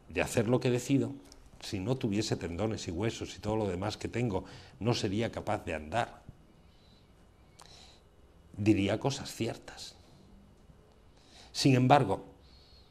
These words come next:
decir que no huyo, que no ando, o que huyo, si hubiese tomado esa decisión y que ando, a causa de ellas, de mis tendones y huesos,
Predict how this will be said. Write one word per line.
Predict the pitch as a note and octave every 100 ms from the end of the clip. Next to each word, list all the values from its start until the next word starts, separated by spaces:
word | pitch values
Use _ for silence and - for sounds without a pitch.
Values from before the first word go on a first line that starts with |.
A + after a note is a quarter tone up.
| - - - -
decir | G2+ G#2 - F3+
que | G3+
no | D#3+
huyo, | A#2 A#2+ G2+ D#2+ - - - - - - - - - -
que | F2+
no | G#2
ando, | F#2+ F#2 D#2 - - - - - - - - - -
o | - -
que | D#2
huyo, | B2+ D#3 - - - -
si | - F2+
hubiese | F2+ F2
tomado | F2 E2 F2+
esa | - F2
decisión | - D#2+ G2+ F2
y | F2
que | - C#3+
ando, | E2+ D2 - - - - - - - - - - - - - - - - - - - - - - - - - -
a | A#2
causa | C#3+ C#3+ - A#2
de | F#2+ F#2+
ellas, | A2 E2 - - - -
de | E2+
mis | F#2 -
tendones | - E2 F#2+ A2 G#2 G#2
y |
huesos, | F2+ G2 - - -